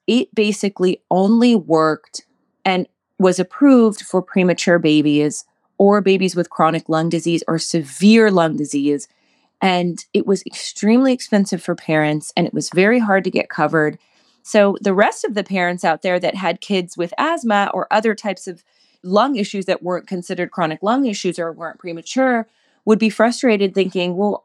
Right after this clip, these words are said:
my son gets really, really sick with illnesses. Why don't I qualify?" So this is sort of the middle ground, allowing us to give a option to these parents for newborns and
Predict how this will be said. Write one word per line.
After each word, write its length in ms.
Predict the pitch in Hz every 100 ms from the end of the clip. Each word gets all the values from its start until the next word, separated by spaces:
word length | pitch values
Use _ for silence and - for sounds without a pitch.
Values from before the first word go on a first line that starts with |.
| -
my 200 | 190 247
son 280 | - 262 226
gets 240 | 196 -
really, 320 | 175 196 202
really 240 | 190 185 180
sick 560 | - 339 311 214 - _ _ _
with 220 | 202 196
illnesses. 640 | 180 175 170 - 175 175 165
Why 160 | 180
don't 200 | 175 170 -
I 180 | 269
qualify?" 760 | 294 208 151 143 - 139 135 139 - _ _ _
So 200 | - 208
this 280 | 196 262 269
is 200 | 226 -
sort 240 | - 196
of 140 | 185 -
the 80 |
middle 320 | 170 165 165 151
ground, 680 | 160 180 170 156 147 151 - 180
allowing 640 | 170 170 165 175 185 175 -
us 380 | 185 180 - -
to 140 | 202
give 520 | 170 175 160 156 147 _ _ _ _ _ _ _ _ -
a 420 | 180 165 165 165 - -
option 500 | 220 320 - 208 180
to 140 | -
these 260 | 170 160 -
parents 760 | - 185 160 156 151 - - - _
for 160 | - 175
newborns 640 | 175 180 170 160 160 156
and 120 | 147